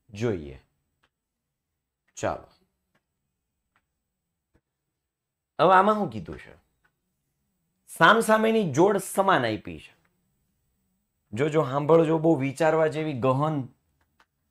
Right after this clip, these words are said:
વિચારવા જેવી કન્ડિશન આપી છે આમાં. સામસામેની બાજુઓ સમાન આપી છે. કદાચ તમને આવડી જાય કઈ શરત લગાડવી તો બેડો પાર થઈ જાય.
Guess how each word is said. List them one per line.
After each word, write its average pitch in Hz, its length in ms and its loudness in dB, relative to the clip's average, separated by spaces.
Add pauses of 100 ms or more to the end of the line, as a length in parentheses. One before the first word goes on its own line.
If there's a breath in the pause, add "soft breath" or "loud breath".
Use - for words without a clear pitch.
(160)
વિચારવા 143 600 0
જેવી 123 440 -8
કન્ડિશન 101 640 -10
આપી 78 180 -20
છે - 120 -20
આમાં. - 260 -20 (1040)
સામસામેની 170 760 -2
બાજુઓ 147 380 -2
સમાન 120 380 -6
આપી - 240 -18
છે. - 220 -20
કદાચ 139 340 2 (100)
તમને 151 240 -6
આવડી 147 320 0
જાય 101 220 -6 (520)
કઈ 127 160 -4
શરત 127 340 -8
લગાડવી 127 540 -6 (720)
તો 98 80 -8
બેડો 127 260 -2
પાર 139 300 2
થઈ 98 180 -10
જાય. 80 300 -16